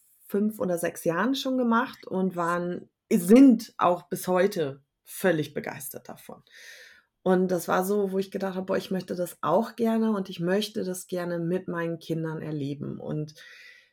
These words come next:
es war tatsächlich dann so, dass wir, ja, das können wir uns gut vorstellen. Und dann kam der Impuls, ich weiß gar nicht wann und wie und wo, der Impuls kam von mir, dass ich gesagt habe,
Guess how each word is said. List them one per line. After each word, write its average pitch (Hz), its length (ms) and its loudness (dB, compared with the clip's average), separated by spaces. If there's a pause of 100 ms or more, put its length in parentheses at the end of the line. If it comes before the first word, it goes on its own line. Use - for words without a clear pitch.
(400)
es - 260 -10
war 190 240 4
tatsächlich 226 880 -2 (300)
dann 185 260 0
so, 190 160 2
dass 180 220 -6
wir, 175 140 -2
ja, 180 520 -2
das - 440 -10 (100)
können 190 240 2
wir 196 120 2
uns 170 200 -4
gut 170 160 -6
vorstellen. 202 680 -2
Und 165 200 -6
dann 170 140 -4
kam 185 260 -2
der 170 160 0
Impuls, 190 580 0
ich - 180 -8
weiß 170 220 -4
gar 165 120 -6
nicht 156 200 -8
wann 190 220 2
und 170 260 -4
wie 180 220 -8
und 151 240 -8
wo, 190 260 -2
der - 260 -4
Impuls 190 440 -2
kam 175 240 -8
von 160 220 -8
mir, 240 340 -2 (440)
dass 170 200 -8
ich - 160 -10
gesagt 170 420 -2
habe, 190 160 -8